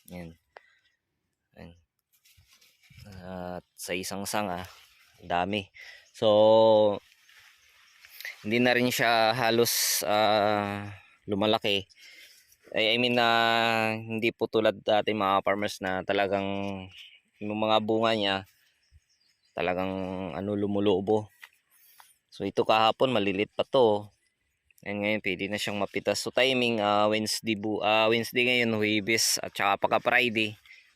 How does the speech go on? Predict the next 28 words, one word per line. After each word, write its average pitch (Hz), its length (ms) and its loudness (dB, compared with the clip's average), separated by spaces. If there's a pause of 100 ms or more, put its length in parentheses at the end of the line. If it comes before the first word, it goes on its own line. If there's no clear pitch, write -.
(120)
ah, 92 240 0
may 104 160 -2
harvest 101 400 -2
ulit 98 160 -6
dito, 101 240 -4
mga 95 240 0
farmers. 92 480 -4 (1300)
So, 90 320 -12
dalawang 92 320 0
araw 95 320 0
na 95 160 -4
gap. 98 160 -2
So, 110 160 2
dahil 107 320 2
kahapon, 117 560 2
ah, 101 400 0
nag-harvest 98 560 -4
kami 101 160 -2
dito. 98 400 -4 (640)
Siguro 104 320 -2
yung 107 160 2
iba 104 160 0
lang 107 240 2
dito 104 320 2
ay 95 160 2
di 90 160 -4
ko 95 80 -4
napansin. 90 720 -4